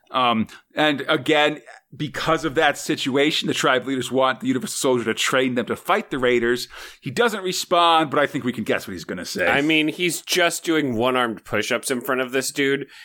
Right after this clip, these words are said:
Speaker 2: which is ba-, and, like, not answering him whatsoever, which is just the equivalent of being a huge asshole.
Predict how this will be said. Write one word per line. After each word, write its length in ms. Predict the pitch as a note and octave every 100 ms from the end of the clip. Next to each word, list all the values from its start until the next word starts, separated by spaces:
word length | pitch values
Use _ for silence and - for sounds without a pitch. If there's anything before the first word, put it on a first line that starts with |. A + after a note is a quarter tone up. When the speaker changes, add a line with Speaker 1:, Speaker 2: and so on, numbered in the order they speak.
| -
Speaker 2:
which 200 | C3 C#3+
is 160 | E3+ C#3
ba-, 420 | A#2 - C3 C3+ C#3+
and, 200 | D3 C3
like, 220 | B2+ A#2
not 380 | A#2+ B2 C3 - G#2
answering 420 | A2 A2 B2 A#2
him 180 | B2 G2+
whatsoever, 640 | A2 A2 A#2+ G2+ G#2 A2
which 220 | G#2 G2+
is 180 | A#2 G2
just 240 | - C3 -
the 120 | A#2
equivalent 540 | - A2+ G2+ A2 G#2+
of 180 | G2+ F2+
being 280 | F#2+ G2 F#2+
a 80 | F2+
huge 340 | G#2 G2 F2+
asshole. 600 | E2+ F#2+ - A2+ A2+